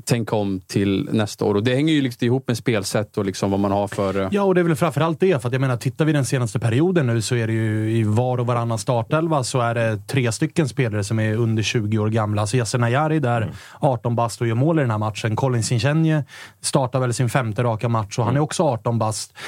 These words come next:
Speaker 3: Mm.
Speaker 2: Eh, Joe Mendes har varit med i elvan, Erik Ring är med i elvan, Bilal Hussein är med i elvan. Så det går ju heller inte att säga de unga får inte spela. De får uppenbarligen spela. Men då är det kanske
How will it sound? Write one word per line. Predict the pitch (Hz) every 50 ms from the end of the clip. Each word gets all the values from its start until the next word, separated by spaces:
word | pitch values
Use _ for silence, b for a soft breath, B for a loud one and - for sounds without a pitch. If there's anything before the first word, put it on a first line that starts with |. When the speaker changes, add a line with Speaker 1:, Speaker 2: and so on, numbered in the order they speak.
| B
Speaker 3:
Mm. | 170 147 123
Speaker 2:
Eh, | - 131 127
Joe | 123 120 131 131
Mendes | 127 135 143 151 156 151 143 -
har | 151 143
varit | 147 143 143
med | 139 135 131
i | 127
elvan, | 123 120 113 107 107 110 113
Erik | 117 123 117 120
Ring | 135 143 160 160 151
är |
med | 143 135 131
i | 123
elvan, | 123 117 113 110 110 107 107
Bilal | 113 117 123 127
Hussein | 120 - - 143 151 156
är | 156
med | 139 120
i | 113
elvan. | 110 104 101 98 107 107
Så | - 127
det | 120
går | 113 120 127
ju | 131
heller | 120 127 151 170
inte | 156 120 - 120
att | -
säga | - 123 113 113 110 107 101 104 B B B B
de | - 131 127
unga | 123 120 120 120 123
får | - - 143 127 117 117 117
inte | 117 113 104 120
spela. | 110 - - 139 123 123 147 165 117 92 -
De | 123 120 113
får | - - 156 180 202 196 156
uppenbarligen | 123 - - 117 107 107 107 104 101 101 107 107 104
spela. | 101 - 127 113 98 98 104 120 127 - B B B B B B B B B
Men | - 123 123 123 110
då | 131 143 151
är | 156
det | 151 135
kanske | - 143 131 - 139 131 127 120